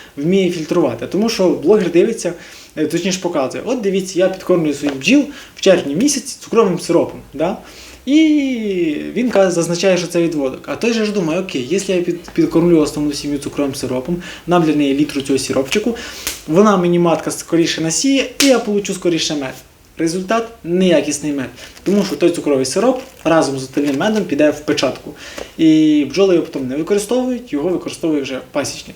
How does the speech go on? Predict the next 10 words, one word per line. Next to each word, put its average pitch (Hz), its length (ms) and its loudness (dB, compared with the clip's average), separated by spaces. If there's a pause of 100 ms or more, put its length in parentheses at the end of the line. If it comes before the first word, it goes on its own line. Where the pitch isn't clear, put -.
(120)
Пасічник 175 460 0
про 170 120 2
це 170 140 0
навіть 165 420 4
не 196 100 2
догадується, 139 580 0
тому 143 160 -4
що 143 120 -6
ви 185 360 2 (680)
майже 170 440 2